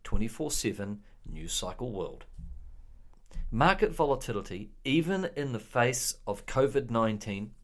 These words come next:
is nothing new. Volatility is part of investing. It always has been, and it always will be. As an investor, you should expect the occasional bump in the road,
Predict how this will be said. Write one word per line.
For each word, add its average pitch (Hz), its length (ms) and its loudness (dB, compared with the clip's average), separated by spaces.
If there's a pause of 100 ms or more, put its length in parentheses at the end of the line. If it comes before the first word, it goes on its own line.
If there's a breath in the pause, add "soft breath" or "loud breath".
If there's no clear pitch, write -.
(160)
is 175 100 -2
nothing 123 380 2
new. 87 220 -6 (540 soft breath)
Volatility 131 1000 2
is 95 180 -6
part 107 380 2
of 98 140 2
investing. 160 600 0 (180)
It 107 120 2
always 104 320 6
has 147 300 0
been, 180 360 0 (220)
and 95 120 -10
it 87 80 -8
always 92 320 -2
will 110 220 0
be. - 240 -14 (340)
As 120 220 4
an 175 80 2
investor, 147 640 0
you 117 180 -2
should - 180 -2
expect - 540 -4
the 127 140 -4
occasional 110 540 -4
bump 117 340 0
in 143 100 2
the 131 80 0
road, 92 400 2